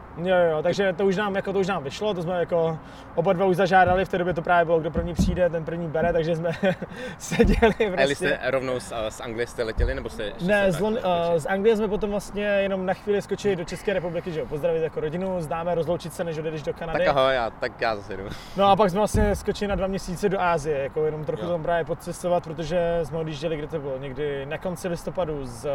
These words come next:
Speaker 1: Anglie. A tak prosinec a leden jsme strávili v Asii a potom v únoru
Speaker 2: Mhm.
Speaker 1: jsme přijeli tady jako do Kanady minulý rok.
Speaker 2: Takže s batůžkem jste tam procestovali pár
Speaker 1: No,
Speaker 2: zemí.
Speaker 1: to bylo právě, že my jsme to úplně, já jsme to zredukovali jenom na prostě malý baťoch na záda,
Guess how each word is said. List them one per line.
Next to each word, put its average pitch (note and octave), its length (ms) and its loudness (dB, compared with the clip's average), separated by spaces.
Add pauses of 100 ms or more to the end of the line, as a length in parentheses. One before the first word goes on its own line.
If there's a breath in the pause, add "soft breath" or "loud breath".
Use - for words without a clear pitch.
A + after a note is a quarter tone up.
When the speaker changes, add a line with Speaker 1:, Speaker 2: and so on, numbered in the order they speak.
(380)
Speaker 1:
Anglie. G3+ 480 2 (500 loud breath)
A E3 160 4
tak E3+ 120 0
prosinec F#3 580 0
a F3 60 -6
leden E3 260 -2
jsme D#3+ 120 -6
strávili D#3 500 -4 (640)
v C#3 400 -4
Asii D#3+ 460 -4
a D3 40 -6
potom C#3+ 260 -12
v - 100 -6 (320)
únoru D3+ 240 -6
Speaker 2:
Mhm. C#3 40 -6
Speaker 1:
jsme D3 140 -10
přijeli C#3+ 240 -6
tady C3 160 -6
jako C3 180 -8
do B2+ 80 -10
Kanady B2 280 -12
minulý A#2+ 280 -10
rok. A2 140 -10 (340)
Speaker 2:
Takže G2+ 160 -12
s G#2 40 -10
batůžkem G#2 480 -8
jste G2 140 -14
tam F#2 220 -10 (120)
procestovali G2 520 -10
pár G2 180 -4
Speaker 1:
No, E3 40 -4 (180)
Speaker 2:
zemí. A3 100 0
Speaker 1:
to A3 100 6
bylo A3 140 8
právě, G#3+ 260 8
že F#3+ 80 0
my G3+ 80 0
jsme F#3+ 100 -2
to G3+ 60 6
úplně, G3+ 200 4 (180)
já F#3 140 8
jsme F3 140 0
to F3+ 100 2
zredukovali F#3+ 560 4
jenom F#3+ 140 0
na F#3 80 -2
prostě F3 260 -4
malý F#3 220 -2
baťoch F3+ 260 -4
na F#3 100 -4
záda, E3 300 -4